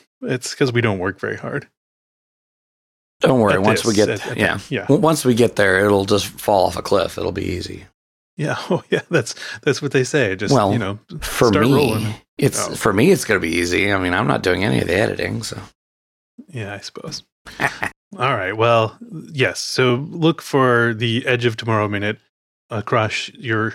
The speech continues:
Speaker 1: across your social medias. Um, I don't know where that
Speaker 2: <laughs>
Speaker 1: voice came from. But yeah, we, uh, uh, start on Facebook and look for us there. That's, that's the, the funnest place. No, the easiest place. Yes.
Speaker 2: The most common place.
Speaker 1: The most, yes, the,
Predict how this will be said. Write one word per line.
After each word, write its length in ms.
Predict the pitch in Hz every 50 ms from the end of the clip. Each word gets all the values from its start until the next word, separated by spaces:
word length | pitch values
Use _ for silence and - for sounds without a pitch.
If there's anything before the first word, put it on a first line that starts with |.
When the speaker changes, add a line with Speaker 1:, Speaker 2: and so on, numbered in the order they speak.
| - -
Speaker 1:
across 500 | - 123 - - 160 160 160 147 - -
your 120 | 139 123
social 340 | - - 165 160 139 - 139
medias. 560 | 120 123 147 151 139 117 107 110 127 - - _ _ _ _ _ _ _ _ _ _
Um, 300 | - - 113 104 101 98
I 80 | 117 123
don't 140 | - - 101
know 120 | 107 101
where 140 | 98 104 101
that 880 | 98 101 98 107 - - - - - - - - - - - - - -
Speaker 2:
<laughs> 60 | -
Speaker 1:
voice 240 | 123 113 101 - -
came 240 | - 107 98 95 95
from. 300 | - 101 98 104 104 - _ _ _ _ - - - - - - -
But 100 | 127 127
yeah, 200 | 120 107 104 107
we, 160 | 107 131 151
uh, 320 | 143 151 147 147 185 - 160
uh, 380 | 156 151 147 139 127 127 127
start 280 | 123 - - 185 196 202
on 100 | 196 170
Facebook 440 | - 180 160 - - 170 156 - -
and 100 | 127 131
look 140 | 135 131
for 100 | - 135
us 140 | 113 - -
there. 340 | - 110 107 104 101 104 107
That's, 320 | 101 107 107 - - -
that's 300 | - - 110 107 - -
the, 200 | - 120 110 117
the 140 | 117 - 110
funnest 480 | 101 - - 113 110 107 - - _ -
place. 300 | - 120 123 127 - -
No, 280 | 113 98 90 92 - _ _ _ -
the 220 | 127 123 117 - _ _ _ _ _ _ _ -
easiest 420 | 151 139 143 156 180 165 - -
place. 420 | - 165 165 170 - - - - _ _ -
Yes. 400 | 117 101 95 - - - - -
Speaker 2:
The 80 | - -
most 300 | 101 104 104 - - -
common 420 | - 110 98 87 87 87 - -
place. 580 | - - - 52 - - 90 - - - - - - _ _ _
Speaker 1:
The 80 | - 127
most, 320 | 127 131 117 107 - - - 117 - -
yes, 260 | 143 117 - - -
the, 260 | 135 113 113 120 135